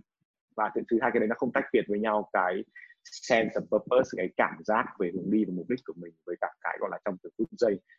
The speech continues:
nó rõ ràng là đi cùng với nhau. Thì, ờ, hai cái này rất là liên quan. Ờ, thì, thì, thì, thì đấy là về cái, ờ, phải nói về cái từ cảm giác.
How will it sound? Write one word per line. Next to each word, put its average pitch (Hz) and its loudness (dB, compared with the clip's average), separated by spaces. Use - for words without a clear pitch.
nó 101 -2
rõ 104 0
ràng 117 4
là 92 -2
đi 104 2
cùng 87 -4
với 85 -6
nhau. 98 -4
Thì, 90 2
ờ, 85 -6
hai 107 0
cái 101 0
này 95 0
rất 117 4
là 104 6
liên 98 -10
quan. 107 4
Ờ, 87 -4
thì, 101 0
thì, 98 2
thì, 95 2
thì 90 0
đấy 95 -2
là 120 2
về 90 0
cái, 87 -4
ờ, 104 -10
phải 87 -4
nói 85 -4
về 110 4
cái 98 4
từ 101 0
cảm 82 -4
giác. 107 4